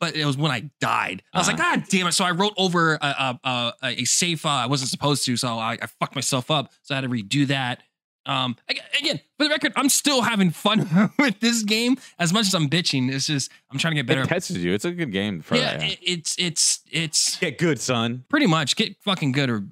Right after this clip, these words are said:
Speaker 1: or get the fuck outta here. And I'm just thinking back in the day, that must have been hell for <laughs>
Speaker 2: You know what comes good in this is those animal levels where you get all the,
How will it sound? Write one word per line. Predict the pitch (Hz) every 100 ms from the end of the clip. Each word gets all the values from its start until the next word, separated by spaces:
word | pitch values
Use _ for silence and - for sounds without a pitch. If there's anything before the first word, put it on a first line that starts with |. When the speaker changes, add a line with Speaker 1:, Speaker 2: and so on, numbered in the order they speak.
| -
Speaker 1:
or | 127 113
get | 104 151
the |
fuck | 123 127 -
outta | 110 110
here. | 101 104 98 98
And | 98
I'm | 104
just | 110 -
thinking | 135 123 110 95 -
back | 120 113
in | 113
the | 107
day, | 110 110 107 101 101 _ _ _ _ _ _ _ -
that | 120 120 - _
must | 127 123 127
have | 117
been | 120 117 113 -
hell | - 190 135 139 127 110 113
for | 127 127 123 127 - _
<laughs> | _ _ 170
Speaker 2:
You | 214 196 151 185 165
know | 131
what | 156 143
comes | 143 120
good | 90 110 117
in | 117
this | 120 110
is | 95 87
those | 90 85
animal | 92 107 117 117
levels | 117 120 131 - - _ _ _ _
where | 92 87
you | 80 82 82 82 76 - - _ _ _ _ _
get | 101
all | 98
the, | 95